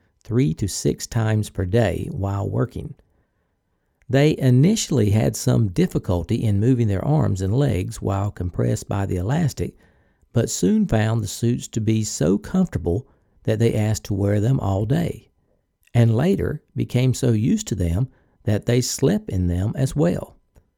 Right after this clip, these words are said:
In fact, the cosmonauts used part of a communication session to demonstrate the suits and to thank the designers.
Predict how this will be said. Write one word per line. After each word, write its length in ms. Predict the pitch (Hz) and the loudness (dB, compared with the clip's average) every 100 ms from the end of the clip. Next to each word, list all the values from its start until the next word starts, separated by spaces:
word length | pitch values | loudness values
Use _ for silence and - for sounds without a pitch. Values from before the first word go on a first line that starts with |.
| _ _ _ _ _ - | _ _ _ _ _ -2
In 100 | 117 | 0
fact, 440 | 90 123 160 - - - | 2 2 2 -2 -14 -14
the 80 | |
cosmonauts 760 | - 117 127 107 117 120 110 - | -2 0 0 0 0 0 -2 -2
used 360 | 113 117 104 | 0 0 0
part 400 | - 170 131 - | 0 2 2 0
of 100 | 110 | -2
a 40 | 101 | -2
communication 760 | 92 117 127 - 156 190 - 95 | 0 2 2 2 -2 -2 -2 -4
session 520 | - 87 - 113 113 _ _ _ - | -2 -4 -4 -4 -4 _ _ _ -4
to 120 | 113 | -2
demonstrate 720 | 104 151 185 139 - 95 98 | 2 4 4 2 0 -2 0
the 80 | 82 | -4
suits 440 | - 85 104 - _ _ - | -2 -2 -2 -8 _ _ -4
and 200 | 113 107 | 0 0
to 80 | 113 | -2
thank 640 | - 147 143 98 269 240 | 0 2 2 0 -6 -8
the 120 | 120 110 | -4 0
designers. 760 | 127 117 110 87 85 - - | 0 2 0 -2 -8 -12 -18